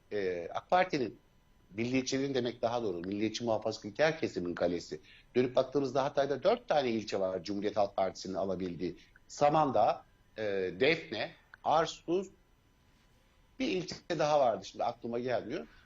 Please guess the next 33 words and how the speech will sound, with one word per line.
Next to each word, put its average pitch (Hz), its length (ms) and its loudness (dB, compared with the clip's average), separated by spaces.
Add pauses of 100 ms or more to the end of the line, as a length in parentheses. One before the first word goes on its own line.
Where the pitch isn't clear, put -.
(140)
Onun 170 220 2
dışındaki 165 580 -2 (160)
büyük 165 260 2
ilçeler, 131 400 2
İskenderun 123 640 0
ve 117 140 0
benzeri 131 360 2
gibi 160 180 -6
yerler 123 320 4
zaten 151 380 2 (260)
ak - 200 -2
Parti'nin 208 380 2
elinde. 90 500 -4 (220)
E, 110 120 -2
Lütfü 139 240 -8
Savaş 226 400 0
da 190 180 0 (280)
bu 302 100 2
kaynaktan 117 600 0 (140)
gelen 87 360 -6
bir 78 220 -10
aday 170 360 4 (260)
ve 135 80 6
ak 165 240 0
Parti'nin, 117 560 0 (280)
e, 104 200 0
çıkardığı 123 480 4
aday, 113 300 4 (500)
yani 107 140 0
kimsenin 127 400 0
ırkı, 120 440 0
e, 98 760 -4
etnik - 300 -14